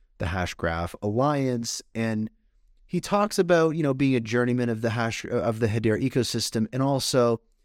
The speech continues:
that he's kinda like a nomad. He doesn't stay anywhere for longer than two years. Um, and, you know, a lot of the interview with the H bar Bull, again, you know, the other brand in the H bar Bull, I mean, O G of O Gs in the ecosystem. So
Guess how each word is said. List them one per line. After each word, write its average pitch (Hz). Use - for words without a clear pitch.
that 123
he's 123
kinda 139
like 117
a 104
nomad. 110
He 120
doesn't 113
stay -
anywhere 107
for 113
longer 104
than 95
two 104
years. 104
Um, 110
and, 123
you 156
know, 120
a 143
lot 156
of 151
the 151
interview 127
with 117
the 123
H 117
bar 113
Bull, 110
again, 113
you 147
know, 104
the 131
other 113
brand 120
in 104
the 120
H 135
bar 107
Bull, 101
I 107
mean, 107
O 143
G 110
of 101
O 101
Gs 107
in 98
the 104
ecosystem. 101
So 101